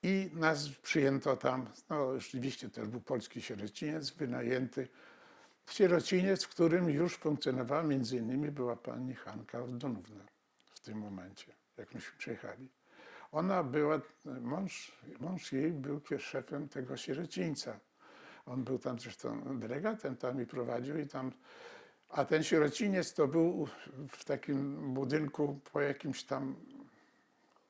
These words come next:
hoteliku czy jakiś coś takiego i tam, tam nas, tam ten polski sierociniec funkcjonował.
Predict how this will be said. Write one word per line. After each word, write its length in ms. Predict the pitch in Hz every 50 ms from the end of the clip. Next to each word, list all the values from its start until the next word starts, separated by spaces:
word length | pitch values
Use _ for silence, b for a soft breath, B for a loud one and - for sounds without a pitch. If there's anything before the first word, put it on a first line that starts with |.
| _ _
hoteliku 680 | - - - 117 - - 123 131 185 214 202 - - 131
czy 140 | - -
jakiś 340 | 143 127 117 - - - -
coś 220 | - 208 175 143 -
takiego 480 | - 131 123 - - 139 135 135 135
i 60 | 127
tam, 180 | 120 - 123 117 B B B B B B B B B _
tam 220 | - 117 113 117
nas, 200 | 117 113 104 -
tam 240 | - 123 120 120 117
ten 240 | 117 - - 117 107
polski 420 | - - 127 113 107 - - 139
sierociniec 640 | - - 117 107 107 107 - - 117 110 104 101 -
funkcjonował. 680 | - 110 101 - - - - - - - - - 101